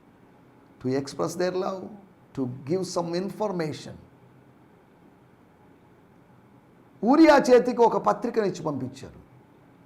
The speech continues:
తన చావుని తాను,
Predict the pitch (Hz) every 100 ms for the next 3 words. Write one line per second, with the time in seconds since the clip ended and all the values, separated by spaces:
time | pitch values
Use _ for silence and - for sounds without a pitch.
0 | _ _ _ _ _ _ _ _ _ _
1 | _ 135 160 156 - 139 156 151 147 135
2 | 131 127 127 123